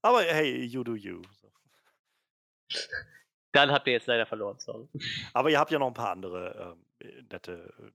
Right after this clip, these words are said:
Speaker 1: nette Tipps. Also, ihr könnt noch I Am Mother gucken oder Hamilton oder, weiß nicht, Manuel, hast du noch was, was du vielleicht fix mit reinwerfen willst, was die
Speaker 2: Ich
Speaker 1: Leute
Speaker 2: hab jetzt die
Speaker 1: gucken
Speaker 2: letzte
Speaker 1: sollen?
Speaker 2: Staffel von iZombie gesehen, also da könnt ihr euch gerne auch fünf Staffeln von reinziehen, wenn ihr wollt. Äh, die zweite Staffel von Umbrella Academy ist gerade durch.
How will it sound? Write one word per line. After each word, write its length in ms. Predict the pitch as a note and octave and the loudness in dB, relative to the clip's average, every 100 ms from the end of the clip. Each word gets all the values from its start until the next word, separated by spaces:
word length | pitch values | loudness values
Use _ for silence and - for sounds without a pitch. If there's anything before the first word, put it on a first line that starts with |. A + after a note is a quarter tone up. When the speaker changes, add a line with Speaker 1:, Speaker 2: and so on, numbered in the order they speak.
| _ | _
Speaker 1:
nette 240 | F#2+ G2 | -10 -10
Tipps. 360 | - F#2 - - | -14 -18 -18 -18
Also, 220 | F2+ F#2 | -16 -16
ihr 100 | F2+ | -18
könnt 300 | - F#2 F2+ | -12 -12 -10
noch 220 | F#2 - | -16 -14
I 160 | A#2 G2+ | -14 -14
Am 60 | G#2 | -2
Mother 240 | C3+ B2+ | 0 0
gucken 460 | - A#2+ A2+ A2 G#2+ | -2 -8 -8 -14 -14
oder 160 | F#2 - | -16 -10
Hamilton 520 | G#2+ G2 - G2 F#2+ | -8 -8 -12 -16 -14
oder, 260 | F2+ F2 - - _ _ | -12 -14 -16 -20 _ _
weiß 160 | - - | -8 -8
nicht, 120 | A2+ | -6
Manuel, 240 | A2 G#2+ G2 | -4 -4 -6
hast 140 | - | -6
du 40 | C3+ | -6
noch 160 | A2+ | -6
was, 160 | A2+ - | -6 -8
was 100 | G#2 | -16
du 60 | - | -10
vielleicht 360 | G#2 - - _ _ - | -10 -10 -20 _ _ -20
fix 180 | - | -16
mit 120 | A2 G2 | -10 -6
reinwerfen 440 | G2 F#2+ F#2 _ | -6 -6 -12 _
willst, 200 | F#2 - | -12 -10
was 100 | - | -12
die 60 | - | 0
Speaker 2:
Ich 80 | |
Speaker 1:
Leute 20 | D3+ | 2
Speaker 2:
hab 100 | D3+ | 2
jetzt 160 | - | 0
die 40 | C#3 | 2
Speaker 1:
gucken 0 | |
Speaker 2:
letzte 260 | C#3+ - | 0 0
Speaker 1:
sollen? 0 | |
Speaker 2:
Staffel 300 | - C3+ C3+ | 0 0 0
von 180 | - B2+ | 0 2
iZombie 440 | A#2 A#2 E3+ E3 | 4 4 4 4
gesehen, 320 | C#3 C3+ C3+ C3 | 4 4 4 4
also 160 | A#2 | 2
da 80 | A2+ | 2
könnt 160 | - B2 | 2 0
ihr 40 | |
euch 80 | A2+ | 2
gerne 160 | A#2 A2+ | 4 4
auch 120 | - | 2
fünf 160 | C3+ | -2
Staffeln 280 | - C3 B2+ | 2 2 2
von 140 | B2 A#2+ | 0 2
reinziehen, 340 | A#2+ - A#2 | 0 0 -4
wenn 100 | A2+ | -2
ihr 100 | A2+ | 0
wollt. 260 | A#2 A2+ B2 | 2 2 2
Äh, 160 | A2+ | 0
die 80 | A#2 | 0
zweite 280 | - A#2 A#2 | 2 2 4
Staffel 260 | - A2+ A2+ | 2 2 0
von 120 | A2+ | -2
Umbrella 380 | A2+ D3 C#3 C3+ | 4 4 6 6
Academy 340 | C3 B2 A#2+ | 4 2 2
ist 160 | A#2+ - | -2 2
gerade 220 | A2+ A#2 | 2 2
durch. 460 | A#2 A2+ - - | 2 2 0 -6